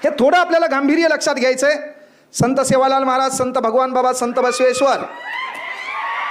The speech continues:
आता ज्याच्या त्याच्या समाज सुधारकाच्या विचारसरणीचे त्याचं, त्याचं नाव घेतलं त्याला बरं वाटायले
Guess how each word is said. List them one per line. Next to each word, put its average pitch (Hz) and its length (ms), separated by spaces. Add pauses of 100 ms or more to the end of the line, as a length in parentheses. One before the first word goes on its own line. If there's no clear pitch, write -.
(2500)
आता 196 180
ज्याच्या 233 300
त्याच्या 254 260
समाज 254 280
सुधारकाच्या 247 480
विचारसरणीचे 233 760 (2250)
त्याचं, 240 240
त्याचं 269 280
नाव 254 180
घेतलं 262 260
त्याला 254 160
बरं 247 160
वाटायले 247 360